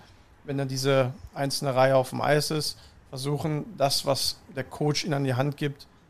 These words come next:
bestmöglichst umzusetzen und nicht irgendwie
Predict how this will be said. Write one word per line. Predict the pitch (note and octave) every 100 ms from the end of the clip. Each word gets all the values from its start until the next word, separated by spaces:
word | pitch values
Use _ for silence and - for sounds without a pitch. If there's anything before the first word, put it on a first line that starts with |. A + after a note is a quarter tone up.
| -
bestmöglichst | C3+ D3 - - D#3 D3+ - C#3 -
umzusetzen | - D#3 C#3+ C3+ B2 - - C3 -
und | C3+ C#3+
nicht | D3 C#3+ - -
irgendwie | - C#3+ C#3 C3+ C#3 C3+